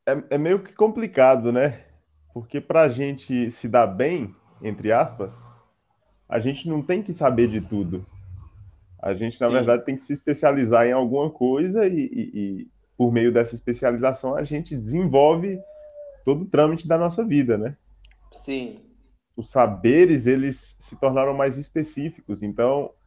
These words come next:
Speaker 1: é, hoje a gente não, é, é, isso é uma raça, raça rara, né? Hoje em dia, esses polímatas.
Speaker 2: Sim. O que, o que, o que acontece, Josia, é que a, a,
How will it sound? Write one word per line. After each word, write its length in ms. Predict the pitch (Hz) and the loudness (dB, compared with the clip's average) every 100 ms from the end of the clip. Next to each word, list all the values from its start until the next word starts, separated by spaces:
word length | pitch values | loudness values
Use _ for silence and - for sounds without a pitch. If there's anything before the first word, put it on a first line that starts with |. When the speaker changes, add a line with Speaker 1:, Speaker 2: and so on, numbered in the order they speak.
| _ _ _ | _ _ _
Speaker 1:
é, 200 | - 101 | 0 2
hoje 200 | 107 123 | 4 4
a 40 | 143 | 2
gente 300 | 139 151 180 | 0 -4 -6
não, 320 | 190 170 - _ _ _ | -6 -6 -10 _ _ _
é, 160 | - - _ - | -12 -12 _ -12
é, 180 | - - - | -10 -10 -12
isso 140 | - 143 | -4 2
é 40 | |
uma 120 | 151 | 4
raça, 320 | 135 147 165 120 | 4 2 2 0
raça 360 | 127 170 202 | 0 2 0
rara, 380 | 156 123 131 120 | 2 4 4 4
né? 240 | 120 165 - | 0 -6 -6
Hoje 240 | 117 113 | -4 -2
em 100 | 113 | -4
dia, 280 | 101 - - _ - | -6 -12 -14 _ -20
esses 260 | - 117 | -16 -16
polímatas. 800 | - 117 104 98 98 - _ _ _ _ _ _ _ | -4 -2 -2 -4 -10 -16 _ _ _ _ _ _ _
Speaker 2:
Sim. 480 | _ - 147 139 131 180 | _ -14 -12 -10 -12 -12
O 100 | 165 | -6
que, 180 | 208 | -4
o 100 | 170 165 | -4 -6
que, 360 | 180 156 151 | -8 -10 -10
o 140 | - 147 | -14 -12
que 280 | 165 147 143 | -10 -6 -6
acontece, 760 | 143 143 139 160 185 185 123 | -6 -8 -6 -6 -6 -10 -14
Josia, 560 | 117 117 113 117 107 107 _ _ | -14 -14 -12 -12 -12 -14 _ _
é 80 | 123 | -10
que 180 | 151 | -4
a, 80 | 131 | -2
a, 640 | 127 117 117 117 110 107 | -4 -6 -10 -10 -12 -16